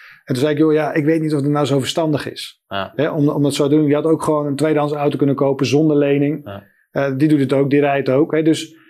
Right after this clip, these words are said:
Speaker 1: eh, dat zijn consumptieve schulden. Een
Speaker 2: Mhm.
Speaker 1: autolening is ook consumptief. Een leaseauto is consumptieve schuld.
Speaker 2: Ja.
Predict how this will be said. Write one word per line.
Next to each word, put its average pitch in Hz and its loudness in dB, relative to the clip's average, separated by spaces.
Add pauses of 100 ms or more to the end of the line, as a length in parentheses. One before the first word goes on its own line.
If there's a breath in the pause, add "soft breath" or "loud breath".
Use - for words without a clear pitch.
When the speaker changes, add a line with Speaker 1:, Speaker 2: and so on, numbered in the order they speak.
(240 soft breath)
Speaker 1:
eh, 143 -2
dat 156 -2
zijn 156 -2
consumptieve 165 2
schulden. 135 0
Een 135 -2
Speaker 2:
Mhm. 151 0
Speaker 1:
autolening 156 0
is 135 0
ook 165 0
consumptief. 127 0
Een 139 2
leaseauto 147 2
is 147 -4
consumptieve 139 0
schuld. - -8
Speaker 2:
Ja. 117 -8